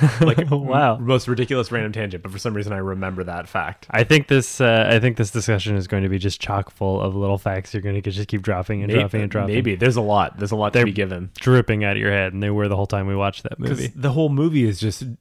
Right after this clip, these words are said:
Speaker 2: oozing with references to other horror movies.
Speaker 1: Yes, it is. Non-fucking-stop.
Speaker 2: I'm trying to think of, okay, well, what movie didn't it reference? What horror movie did? I don't think Poltergeist got a reference.
Speaker 1: I don't think so.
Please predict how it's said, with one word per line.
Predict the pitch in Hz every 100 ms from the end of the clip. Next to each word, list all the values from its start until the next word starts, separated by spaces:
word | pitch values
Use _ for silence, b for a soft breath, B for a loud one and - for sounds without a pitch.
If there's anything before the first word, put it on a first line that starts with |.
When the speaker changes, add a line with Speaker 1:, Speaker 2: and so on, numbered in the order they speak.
| -
Speaker 2:
oozing | 131 127 117 104
with | 98
references | 98 95 101 98 92 -
to | 98 -
other | 104 98
horror | 101 98
movies. | 95 92 92 98 - 107
Speaker 1:
Yes, | 107 92 104
it | 98
is. | 92 90 110
Non-fucking-stop. | 104 101 104 101 - 98 95 90 87 95 92 - _ 113
Speaker 2:
I'm | 117
trying | 131 135
to | 127
think | 127 113
of, | 101 -
okay, | 120
well, | 107 107
what | 120 143
movie | 135 120
didn't | 87 - 104 98 -
it | - 90
reference? | 92 87 101 69 - -
What | 113 92
horror | 113
movie | 104 98
did? | 90 92 -
I | 110
don't | 135
think | 170 156
Poltergeist | - 123 113 92 -
got | 92
a | 87
reference. | 85 87 82 - - _ -
Speaker 1:
I | 101
don't | 98 92
think | 101
so. | - 120